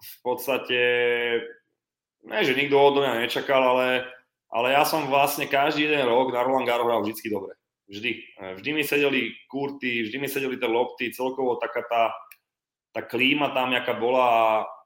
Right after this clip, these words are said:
ako vždycky mi to fakt sedelo. No, si pamätám, že som raz išiel,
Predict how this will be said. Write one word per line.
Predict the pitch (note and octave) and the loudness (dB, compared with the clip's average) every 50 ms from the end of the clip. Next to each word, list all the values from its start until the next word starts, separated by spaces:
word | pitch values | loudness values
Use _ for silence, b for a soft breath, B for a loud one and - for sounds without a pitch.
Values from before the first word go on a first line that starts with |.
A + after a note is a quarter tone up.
| _ _ - | _ _ -16
ako | F#2+ G#2+ - B2 A#2+ A2 | -14 -10 -8 -6 -4 -2
vždycky | B2 D3+ D3+ - D3 | -2 -4 -4 -4 -6
mi | C3+ C3 | -6 -4
to | A#2+ | -4
fakt | - C3 C3 - | -2 -2 -4 -2
sedelo. | - A#2+ A2+ A2+ G2+ F2+ - - _ _ _ _ F#2+ | -2 -2 -2 -2 -2 -4 -8 -12 _ _ _ _ -20
No, | F#2+ | -20
si | - - - | -18 -10 -4
pamätám, | A#2+ B2+ C3+ C3+ C3 B2 A#2 | -2 -2 -2 0 -2 -2 -2
že | A2 A2 G#2+ | -2 -4 -4
som | - B2 A#2+ | -4 -4 -4
raz | A#2+ A2+ A2 | -2 -2 -4
išiel, | A2+ - - B2+ B2 A#2 | -4 -4 -2 -2 -2 -2